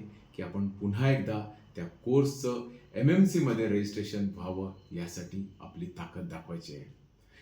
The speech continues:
मित्रो, मला अभिमानानं सांगूसं वाटतं की त्या नागपूर व दिल्ली या दोन्ही आंदोलनात कोल्हापुरातील डॉक्टरांची सर्वात जास्त संख्या होती आणि त्यामुळं कदाचित हे आंदोलन खूप चांगल्यारीत्या यशस्वी झालं.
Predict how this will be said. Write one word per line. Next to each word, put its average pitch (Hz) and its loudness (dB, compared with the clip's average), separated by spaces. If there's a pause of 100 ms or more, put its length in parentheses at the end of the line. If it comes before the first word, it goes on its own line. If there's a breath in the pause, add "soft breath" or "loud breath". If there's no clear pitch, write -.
(160 soft breath)
मित्रो, 101 2
मला 101 2 (260)
अभिमानानं 151 6
सांगूसं 113 -2
वाटतं 107 2 (600 loud breath)
की 120 -2
त्या 123 2 (640)
नागपूर 107 0
व 135 6 (100)
दिल्ली 104 4
या 98 2
दोन्ही 107 0
आंदोलनात 101 2 (560)
कोल्हापुरातील 143 4
डॉक्टरांची 107 -2 (400 loud breath)
सर्वात 139 6 (160)
जास्त 110 -4
संख्या 95 -4
होती 95 -4 (520 soft breath)
आणि 98 -4
त्यामुळं 120 2
कदाचित 101 -2
हे 104 0
आंदोलन 98 0 (400 loud breath)
खूप 101 -2
चांगल्यारीत्या 98 0
यशस्वी 98 -2
झालं. 92 -4